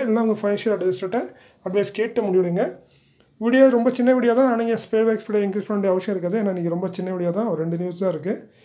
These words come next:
அது கூட லாஸ்ட்டாக வந்த நியூஸ் தான். So, அதே மாதிரி இதுல வர எல்லா விஷயமே கரெக்டா இருக்கும்னு சொல்ல முடியாது. சில தவறுகள் இருக்கும், வாய்ப்பு இருக்கு. So, டேட்டா மிஸ்டேக் இருக்க வாய்ப்பு இருக்கு. So, அதனால நீங்களும் ஒரு தடவை கிராஸ் வெரிஃபை பண்ணிட்டு அதுக்கப்புறம் உங்க முடிவெடுங்க. இல்லைன்னா உங்க ரிஜிஸ்டர்,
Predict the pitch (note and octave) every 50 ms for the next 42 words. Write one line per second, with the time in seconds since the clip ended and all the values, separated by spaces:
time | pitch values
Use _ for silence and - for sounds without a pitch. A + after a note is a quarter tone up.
0 | _ _ _ _ _ _ - E3 E3 F#3 G3 F3+ F3+ D#3+ E3 F3+ - - G#3 F#3+
1 | F#3 F3 E3+ E3+ E3+ D#3+ D3 E3 F#3 A3+ - - - _ _ _ _ _ _ _
2 | - - F#3 G3 G#3+ A#3 A#3 A#3 A3+ A3 A3 A3 A#3 A3+ G#3+ A3 A#3 A3 G#3+ -
3 | A#3+ A#3+ B3+ C4 B3 G#3+ G#3 G#3 A3+ A3 - A3 A3 - - G3+ G#3 F#3+ F#3+ G3
4 | G#3+ C4+ C4 - F#3+ F3 - F3+ F#3 G3 G3 G3+ G3 F#3 F3+ F#3+ G#3 G3 F3 F3+
5 | F3+ F3+ F#3+ F3 E3 F#3 A#3+ D4+ - - - - - - _ _ - F#3 E3+ F3
6 | G3 G3 G#3+ G#3+ G3+ - - G#3 G#3 G3 F#3+ F#3+ F#3+ F#3+ F#3+ F#3 G3 F3+ E3+ G3+
7 | B3 B3+ - - F#3 F3+ F#3+ G#3+ G3+ G3 G3+ A3 A#3+ A#3+ G#3+ G3+ G#3 A#3 A3+ -
8 | G3 G#3 G#3+ - A#3 G#3+ G3+ G#3 G3 F3 F#3+ F#3+ G3 F#3+ B3 A3+ G3+ F3+ F#3+ F#3+
9 | G#3+ G3+ F#3 F3 F3 F3+ F#3+ F3+ F3+ F3+ G3+ B3+ - - - - - - _ _
10 | _ - G#3+ A#3+ C4 C4 A#3+ A3+ G#3+ G3+ F#3 G#3 A3 G#3+ - B3 A3 G#3 G3+ G3
11 | F#3